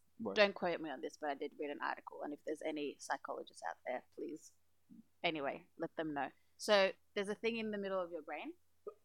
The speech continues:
Speaker 2: <coughs> And it basically, so your brain is in two hemispheres, right? Left and right. And the thing in the middle, let me try and remember what it's called.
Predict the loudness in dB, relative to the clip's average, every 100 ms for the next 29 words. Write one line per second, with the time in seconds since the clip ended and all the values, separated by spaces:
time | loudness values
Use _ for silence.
0 | 8 8 8 4 -10 -20 _ -20 -6 6
1 | 8 8 6 2 2 4 8 6 6 0
2 | 2 2 4 6 6 6 6 4 0 -2
3 | -2 0 -2 -2 -8 -10 -2 4 4 4
4 | -4 -4 -2 -2 0 0 0 -4 -18 _
5 | _ _ 0 0 0 0 0 0 2 2
6 | 2 -2 -2 -2 -4 -2 -4 -6 -6 -8
7 | -8 -10